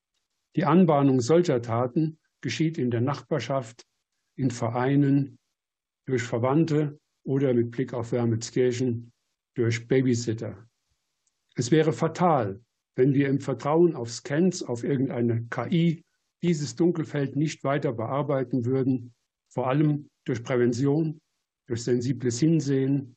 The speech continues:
durch Forschung. Aber das ist mühsam und teuer. Trotzdem brauchen wir es. Lassen Sie mich kurz noch ein weiteres Thema ansprechen, das mir momentan zu kurz kommt.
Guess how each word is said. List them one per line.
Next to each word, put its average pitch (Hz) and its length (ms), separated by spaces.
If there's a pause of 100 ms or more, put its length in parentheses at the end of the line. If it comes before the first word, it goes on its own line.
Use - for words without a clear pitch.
(120)
durch 117 180
Forschung. 131 840 (320)
Aber 117 220
das 117 200
ist 117 180
mühsam 131 640 (200)
und 120 200
teuer. 120 480 (480)
Trotzdem 123 580
brauchen 117 420
wir 107 140
es. - 320 (1900)
Lassen 131 220
Sie 123 120
mich 123 220
kurz 175 380
noch 131 140
ein 113 180
weiteres 131 460
Thema 135 360
ansprechen, 131 560
das 120 200
mir 131 100
momentan 127 560
zu 120 160
kurz 139 360
kommt. 131 420